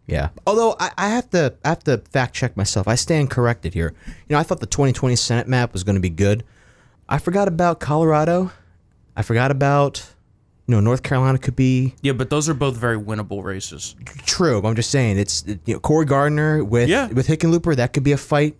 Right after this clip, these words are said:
Speaker 1: Thom Tillis is gonna be in the fight just because of the nature of North Carolina. And thanks to Roy Moore, things up for us in Alabama.
Speaker 2: Yeah, but he's not gonna get the nomination.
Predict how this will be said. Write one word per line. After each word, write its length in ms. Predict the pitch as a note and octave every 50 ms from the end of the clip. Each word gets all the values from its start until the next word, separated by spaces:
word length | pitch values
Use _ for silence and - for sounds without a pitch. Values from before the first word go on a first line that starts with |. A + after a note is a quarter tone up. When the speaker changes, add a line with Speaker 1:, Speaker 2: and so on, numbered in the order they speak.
| - - - _ _ _
Speaker 1:
Thom 200 | - C#3+ B2+ C3+
Tillis 160 | - - D3 C#3
is 120 | C3+ -
gonna 120 | - C#3+ C3
be 80 | C#3
in 60 | C#3
the 60 | C3 B2+
fight 160 | - C3+ B2+
just 160 | - A#2+ -
because 240 | - A#2+ - A#2+ G2+
of 60 | G2+
the 60 | G#2 G#2
nature 180 | G#2 - A2+
of 60 | G#2 F#2+
North 160 | G#2 A2 -
Carolina. 500 | - - G#2+ G2 G2+ G#2 A2+ A#2 A#2+ A#2+ - - - - - _ _
And 360 | F3+ F3+ F3 D#3 C#3+ C3+ B2+ - _ _ _ _ _ _ _
thanks 260 | - D3+ D3+ D3+ - -
to 100 | - C3+
Roy 280 | A2+ A#2 C3+ C3+ B2 A#2
Moore, 460 | A#2+ C3 D3+ C#3 G#2+ F#2 F#2 F#2 - _ _ _ - - - - - -
things 240 | C#3+ C3 C3 A#2 B2
up 120 | B2+ -
for 100 | - C3 B2+
us 120 | - -
in 160 | G#2+ G2 F#2 -
Alabama. 640 | A#2 B2+ B2 A2+ G#2+ G2 A#2+ C3 C#3 A2+ E2+ E2 E2+ - _ _ -
Speaker 2:
Yeah, 140 | C#3+ D#3 F3+
but 100 | C3 C#3
he's 220 | C3+ D3 F3+ E3+ D#3
not 200 | D#3+ E3 F3 F3
gonna 140 | - C#3 C3
get 180 | B2 C3+ C3
the 60 | -
nomination. 580 | A2+ A2+ G#2+ G2+ G2 G2 G2 F#2+ - - -